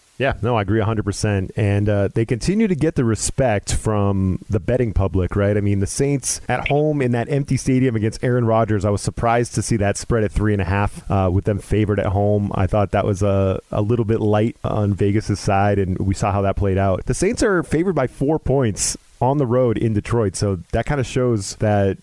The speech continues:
people think that the Saints could bounce back in this ball game. I mean, what do you think about the Saints giving away four points in this one?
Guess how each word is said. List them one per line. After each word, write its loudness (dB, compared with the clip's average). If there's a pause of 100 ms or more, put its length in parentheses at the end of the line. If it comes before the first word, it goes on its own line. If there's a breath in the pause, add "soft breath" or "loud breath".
people 2
think -2
that 0
the -2
Saints -2
could -2
bounce 0
back 0
in -4
this -2
ball 0
game. 0
I 0
mean, -2
what 0
do 0
you 2
think -2
about 0
the 0
Saints 0
giving 0
away 2
four 0
points -2
in -2
this -4
one? -2